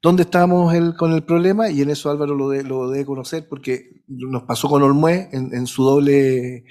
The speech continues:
en, en su rol de vecino universal. Eh, el, el, en el caso de las, de Olmué, nosotros siempre tu-, tuvimos un proyecto terminado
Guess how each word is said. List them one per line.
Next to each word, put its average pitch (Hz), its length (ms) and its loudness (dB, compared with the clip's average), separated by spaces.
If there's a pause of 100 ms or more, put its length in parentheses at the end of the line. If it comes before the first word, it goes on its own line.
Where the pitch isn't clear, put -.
(260)
en, 120 200 -4
en 123 100 2
su 120 180 0
rol 139 200 4
de 123 880 0
vecino 135 340 2
universal. 139 560 2 (800)
Eh, 131 920 6 (880)
el, 135 380 0
el, 127 560 -4
en 127 100 -6
el 123 120 -10
caso 165 320 -4
de 165 180 -4
las, 156 200 -10 (180)
de 135 280 -2
Olmué, 139 460 -4
nosotros 143 380 -12
siempre 180 260 -6
tu-, 175 160 -14
tuvimos 151 460 -2
un 139 100 -10
proyecto 120 680 -10
terminado 135 800 -2